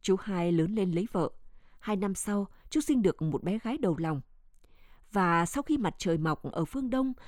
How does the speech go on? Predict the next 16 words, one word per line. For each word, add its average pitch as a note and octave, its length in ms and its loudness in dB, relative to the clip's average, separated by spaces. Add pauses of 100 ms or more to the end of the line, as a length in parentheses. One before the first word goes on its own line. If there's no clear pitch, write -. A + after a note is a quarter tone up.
(200)
và D3+ 220 2
lặn D3+ 320 -2
ở D3+ 80 0
phương A3+ 200 -4
Tây G#3+ 320 2 (320)
ba G#3 140 0
trăm G3+ 300 -2
sáu G#3+ 180 -2
mươi C#4 140 0
lần, D#3+ 240 0 (380)
thì F#3 280 6
bé G#3+ 240 0
gái C#4 120 -4
của F#3+ 140 2
chú A#3 300 0 (100)
cũng C#4 160 -4